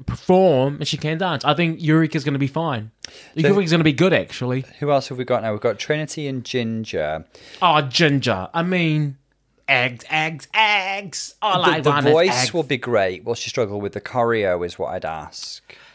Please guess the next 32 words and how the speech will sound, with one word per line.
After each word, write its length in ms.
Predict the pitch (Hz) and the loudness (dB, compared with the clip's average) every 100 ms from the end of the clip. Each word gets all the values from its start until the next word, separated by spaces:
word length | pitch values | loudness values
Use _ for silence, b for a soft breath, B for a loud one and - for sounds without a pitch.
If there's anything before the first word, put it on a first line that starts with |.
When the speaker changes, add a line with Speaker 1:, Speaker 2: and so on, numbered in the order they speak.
| B | B
Speaker 1:
Yeah, 460 | 151 143 156 143 139 | -6 2 4 6 4
the 140 | 139 | 2
choreo 420 | - 170 190 190 | 0 2 2 2
is 120 | 180 135 | 0 0
gonna 280 | 156 135 | -2 -2
be 560 | 127 135 131 127 120 123 _ _ _ _ _ _ _ _ _ _ - | 0 0 0 0 -2 -6 _ _ _ _ _ _ _ _ _ _ -2
her 220 | 147 143 | 2 2
struggle. 680 | - - - 143 131 135 117 b b b b | 0 -4 2 0 2 -2 -2 b b b b
Speaker 2:
'Cause 140 | 147 135 | -4 0
last 200 | 139 - | 0 0
time 140 | 147 | -2
we 80 | 143 | 0
saw 200 | 147 131 | 0 0
her 160 | 131 | 0
do, 260 | 127 123 123 | -2 0 2
like, 340 | 120 117 - - _ _ | 4 2 -2 -20 _ _
I 60 | 113 | -4
think 220 | 123 104 | -2 -2
what 120 | 117 | -2
you 60 | 98 | -2
could 120 | 117 | -6
describe 380 | - - 117 117 | -10 -2 0 0
as 120 | 113 _ _ | -6 _ _
choreo. 280 | - - 107 - B - | -12 -4 -4 -4 B -2
I 60 | |
guess 200 | 127 139 | 2 2
there 60 | 156 | 2
was 100 | 135 | 0
a 40 | 131 | 2
bit 280 | 143 139 | 2 2
in 300 | 139 131 123 | 2 -2 -4
the, 420 | 117 120 117 117 | -2 -2 -2 -4